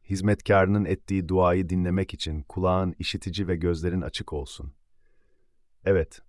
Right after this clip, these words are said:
ben ve babamın evi günah işledik. Sana karşı çok kötülük ettik. Hizmetkarın Moşe'ye buyurduğun buyrukları, kuralları ve ilkeleri tutmadık.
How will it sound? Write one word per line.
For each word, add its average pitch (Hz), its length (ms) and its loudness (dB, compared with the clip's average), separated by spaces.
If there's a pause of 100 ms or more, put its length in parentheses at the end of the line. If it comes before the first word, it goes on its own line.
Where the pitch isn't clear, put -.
(180)
ben 101 260 4
ve 87 120 2
babamın 92 340 2
evi 87 260 -2
günah 87 300 0
işledik. - 560 -10 (800)
Sana 110 300 4
karşı 95 360 4
çok - 260 0
kötülük 82 400 -6
ettik. - 440 -10 (300)
Hizmetkarın 95 640 2
Moşe'ye 92 540 2
buyurduğun 85 520 -2
buyrukları, 85 600 -4 (240)
kuralları 92 520 2
ve 85 100 -2
ilkeleri 85 480 -4
tutmadık. - 680 -12